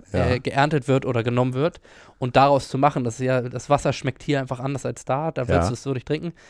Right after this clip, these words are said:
Speaker 2: und das macht, glaub ich, den Geschmack
Speaker 1: Jetzt
Speaker 2: im
Speaker 1: bin ich
Speaker 2: Bagel
Speaker 1: gespannt,
Speaker 2: aus.
Speaker 1: wo, wo es das beste New York Wasser hier in, in Hamburg gibt. Was ist Platz eins?
Speaker 2: Für mich Schmitz Bagel.
Speaker 1: Aha, wo ist das?
Speaker 2: Ähm, in der Hutwalker Straße.
Speaker 1: Okay.
Speaker 2: Und ich kann dir sagen, warum. Ich,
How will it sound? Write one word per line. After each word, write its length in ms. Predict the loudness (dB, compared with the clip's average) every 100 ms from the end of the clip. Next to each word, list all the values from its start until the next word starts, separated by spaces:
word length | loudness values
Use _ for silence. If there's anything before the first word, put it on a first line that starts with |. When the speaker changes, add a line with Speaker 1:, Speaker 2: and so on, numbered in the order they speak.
| -20 -20 -6
Speaker 2:
und 120 | -4
das 140 | 0
macht, 100 | 0
glaub 140 | 2 0
ich, 40 |
den 140 | -2 -6
Geschmack 280 | -4 -4
Speaker 1:
Jetzt 20 | 2
Speaker 2:
im 40 |
Speaker 1:
bin 80 | 2
ich 20 |
Speaker 2:
Bagel 140 | 4 4
Speaker 1:
gespannt, 240 | 4 4
Speaker 2:
aus. 40 |
Speaker 1:
wo, 320 | 4 6 4 2
wo 100 | 0
es 120 | -2
das 100 | -4
beste 320 | -4 -4 -2
New 60 | 2
York 300 | 2 2 0
Wasser 220 | -2 -2
hier 260 | 0 0 0
in, 240 | 0 -2
in 160 | -2 0
Hamburg 320 | 2 2 2
gibt. 160 | 0 -2
Was 160 | -4
ist 140 | -6 -2
Platz 240 | -2 0
eins? 340 | 0 0 -2
Speaker 2:
Für 140 | 2 4
mich 280 | 4 0 -2
Schmitz 300 | 0 0 4
Bagel. 380 | 4 4 -2 -10 -20 _
Speaker 1:
Aha, 520 | 2 4 6 4 2 -2
wo 100 | 0
ist 140 | 2 2
das? 160 | 0 -2 _
Speaker 2:
Ähm, 560 | -2 2 2 0 -2 -6 -4
in 120 | -2
der 100 | 0
Hutwalker 380 | 2 2 2 -6
Straße. 400 | -12 -14 -16 -20 -14 -4
Speaker 1:
Okay. 240 | 0 4
Speaker 2:
Und 60 | 4
ich 60 |
kann 160 | 4 2
dir 80 | 4
sagen, 220 | 4 2
warum. 260 | 0 -2 -4 -16 -20 -8
Ich, 240 | -6 -6